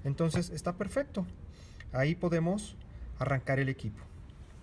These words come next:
y vamos a ver cómo funciona. Este lo apretamos un poco más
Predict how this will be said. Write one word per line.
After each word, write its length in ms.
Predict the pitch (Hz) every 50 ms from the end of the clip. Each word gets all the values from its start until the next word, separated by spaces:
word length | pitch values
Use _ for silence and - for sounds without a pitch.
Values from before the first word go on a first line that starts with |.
| - - - - - - - - - 131
y 60 | 127
vamos 260 | 127 120 127 131 -
a 80 | 135 127
ver 180 | 131 131 127
cómo 160 | - 131 123
funciona. 400 | 113 - 117 110 - - 101 98 - - - - - - - - - - - - - - - - - - - - - - - - - - - - - - - - - - - - - - - - - - - - - - - - - - - - - - - - - - - - - - - - - - - - - - - - - - - - - 110 - - -
Este 160 | - - 135
lo 80 | 120 113
apretamos 460 | - 117 113 - 127 123 127 123 -
un 80 | 120
poco 220 | 117 - 117 - 117
más 340 | 120 143 190 202 - - -